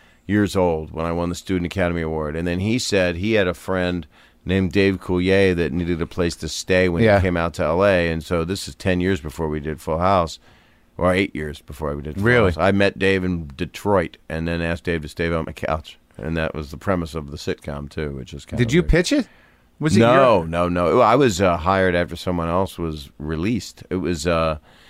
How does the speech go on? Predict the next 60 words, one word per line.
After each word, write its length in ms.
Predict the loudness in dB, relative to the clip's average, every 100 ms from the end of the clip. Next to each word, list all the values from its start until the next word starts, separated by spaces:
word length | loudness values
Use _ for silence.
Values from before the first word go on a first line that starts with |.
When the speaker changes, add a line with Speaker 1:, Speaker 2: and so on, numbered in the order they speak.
| -20 -20 -4
Speaker 1:
it 80 | 2
was 180 | 4 4
a 120 | 2
show 240 | 2 4
by 160 | 4 4
Miller 260 | 4 2
Boyett 540 | 2 0 0 0 -2 -4 _
and, 360 | -4 -2 -2 -2
uh, 180 | -2 -2
Jeff 200 | -2 -2
Franklin, 680 | -2 -2 -2 -4 -2 -2 -4
and, 680 | -4 -6 -4 -4 -4 -6 -6
uh, 500 | -4 -4 -4 -4 -6 -10 -8
John 280 | -2 0 0
and 100 | 0
Dave 220 | 0 0
had 100 | -2
done 240 | -2 -2
it 20 |
already, 520 | -2 0 0 0 -2 -2
and 300 | -4 -6 -10 -20 -20 _ _ -4
I 160 | -2
was 200 | 0 -2
doing 260 | 0 2 2
this 120 | -2
show 240 | -2 0
in 80 | 0
New 60 | -2
York, 520 | -2 0 0 -2 -6
and 140 | -6
then 280 | -4 -4 -4
they 80 | -4
didn't 180 | -2 -2
know 100 | -2
what 120 | -2
they 80 | -2
were 80 | -2
gonna 120 | -4
do, 380 | -2 0 0 0
and 80 |
then 80 | 0
I 60 | -2
got 180 | -2 -4
the 60 |
job 260 | 0 0 0
at 80 | -2
the 40 |
last 300 | -2 -2 -2
minute. 220 | -6 -6 _ _
Speaker 2:
Huh. 260 | -4 -2 -2 -4 -6
Speaker 1:
It 60 |
was 100 | -2
a 60 | 0
weird 280 | 0 0 0
thing. 280 | -2 -2 2
Speaker 2:
Binder 300 | 4 4 2
was 140 | 0
funny, 280 | -2 0 2
wasn't 320 | 0 0 -2
he? 100 | -4